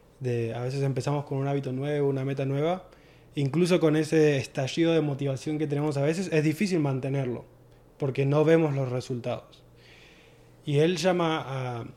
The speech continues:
a esta, en esta parábola, él llama, hay una parte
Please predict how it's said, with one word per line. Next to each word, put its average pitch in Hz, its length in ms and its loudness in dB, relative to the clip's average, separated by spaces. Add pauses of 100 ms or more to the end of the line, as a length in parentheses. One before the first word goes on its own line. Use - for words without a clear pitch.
a 139 140 -2
esta, 139 300 0
en 139 100 -2
esta 147 220 -2
parábola, 139 500 -2 (1080)
él 131 180 -2
llama, 135 520 -2 (460)
hay 135 120 0
una 131 180 -2
parte 135 360 -4